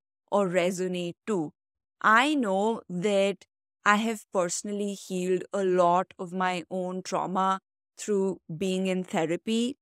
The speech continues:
and processing things through my voice, through yoga, through meditation,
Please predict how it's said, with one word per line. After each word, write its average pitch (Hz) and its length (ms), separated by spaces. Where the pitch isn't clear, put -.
and 190 200
processing 190 580
things 185 380
through 180 240
my 175 180
voice, 165 680
through 208 480
yoga, 196 760
through 196 220
meditation, 185 1040